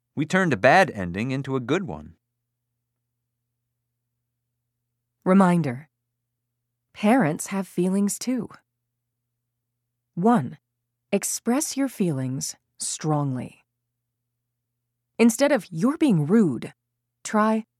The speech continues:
Speaker 2: "I don't like being told I'm mean. It makes me mad." Two,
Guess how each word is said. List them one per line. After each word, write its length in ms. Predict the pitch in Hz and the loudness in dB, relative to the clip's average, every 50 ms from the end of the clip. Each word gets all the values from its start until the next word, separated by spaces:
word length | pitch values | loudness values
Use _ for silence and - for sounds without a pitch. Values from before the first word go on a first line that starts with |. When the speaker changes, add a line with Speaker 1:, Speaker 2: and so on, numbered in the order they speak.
| _ _ _ _ _ _ _ _ _ _ _ _ _ _ _ _ _ - | _ _ _ _ _ _ _ _ _ _ _ _ _ _ _ _ _ 0
Speaker 2:
"I 80 | 156 | 2
don't 120 | - - 269 | 2 2 2
like 200 | 311 392 - - | 0 -2 0 0
being 220 | 214 170 156 151 | 2 2 2 0
told 240 | - 156 151 147 143 | -2 -2 -4 -2 0
I'm 200 | 135 135 131 131 | 0 0 0 0
mean. 360 | 131 127 123 120 120 120 - _ _ _ | -2 -2 -4 -4 -6 -8 -10 _ _ _
It 140 | - - - | -4 -2 0
makes 240 | 226 285 - - | 0 0 0 2
me 100 | - 196 | 2 2
mad." 580 | 170 165 170 196 254 269 147 117 135 - - - _ _ _ _ _ _ _ _ _ _ _ _ _ _ _ _ _ _ _ _ _ _ _ _ _ _ _ _ _ _ _ | 4 4 2 2 0 -2 -2 -4 -6 -10 -14 -20 _ _ _ _ _ _ _ _ _ _ _ _ _ _ _ _ _ _ _ _ _ _ _ _ _ _ _ _ _ _ _
Two, 320 | - - 185 139 120 135 | -4 -2 0 0 -2 -4